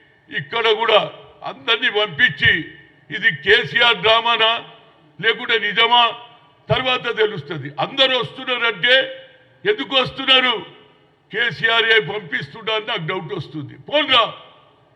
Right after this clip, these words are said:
మీకు మీదికెళ్ళి ఎవడొచ్చినా తీసుకోరా, ఇవన్నీ డ్రామాలు.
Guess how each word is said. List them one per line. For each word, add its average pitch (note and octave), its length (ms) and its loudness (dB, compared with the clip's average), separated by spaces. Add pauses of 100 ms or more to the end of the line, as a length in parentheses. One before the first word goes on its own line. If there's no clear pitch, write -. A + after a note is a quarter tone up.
(140)
మీకు A3+ 240 -4
మీదికెళ్ళి A3 500 -2
ఎవడొచ్చినా A3+ 680 -2
తీసుకోరా, G#3 320 -6
ఇవన్నీ G#3 480 -4
డ్రామాలు. G#3+ 640 2